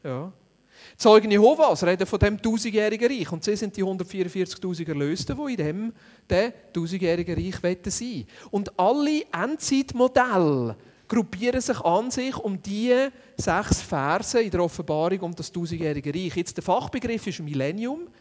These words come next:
Mille, Tausend, Millennium. Und darum heissen alle Endzeitmodelle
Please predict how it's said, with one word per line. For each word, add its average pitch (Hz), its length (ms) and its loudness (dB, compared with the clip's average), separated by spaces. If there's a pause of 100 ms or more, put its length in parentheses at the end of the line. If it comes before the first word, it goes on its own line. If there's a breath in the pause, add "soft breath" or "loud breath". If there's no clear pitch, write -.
Mille, 240 440 -4
Tausend, 208 400 -8
Millennium. 185 520 -4 (340 loud breath)
Und 190 140 -6
darum 254 220 4
heissen 226 340 0
alle 262 260 4 (280)
Endzeitmodelle 240 840 0